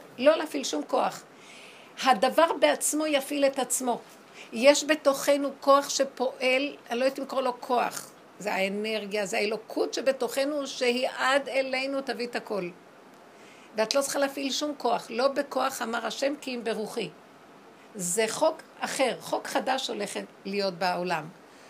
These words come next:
"אור חדש על ציון תאיר.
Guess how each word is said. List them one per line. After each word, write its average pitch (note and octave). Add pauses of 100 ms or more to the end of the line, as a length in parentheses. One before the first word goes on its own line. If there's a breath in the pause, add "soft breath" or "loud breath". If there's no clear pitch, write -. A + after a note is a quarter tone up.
(2000 loud breath)
"אור C#4
חדש A3+
על G#3+
ציון G3
תאיר. E3